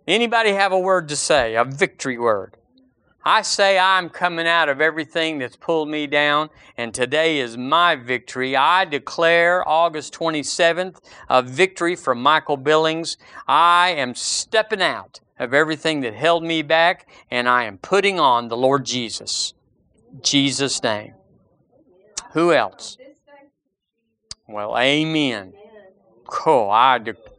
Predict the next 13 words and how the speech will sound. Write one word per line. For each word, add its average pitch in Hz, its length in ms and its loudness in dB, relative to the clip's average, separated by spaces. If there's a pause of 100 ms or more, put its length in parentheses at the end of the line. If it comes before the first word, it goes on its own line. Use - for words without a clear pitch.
(200)
I 127 240 2
agree 123 340 -2
with 123 240 -8
that. 104 400 -4 (1000)
Amen. 123 640 0 (1080)
In 113 280 -8
Jesus' 143 580 0
name. 147 240 -6
Yes, 180 560 2 (220)
Jacob. 120 420 -2
Yes. 135 800 0 (760)
Every 180 380 2
battle 120 520 -2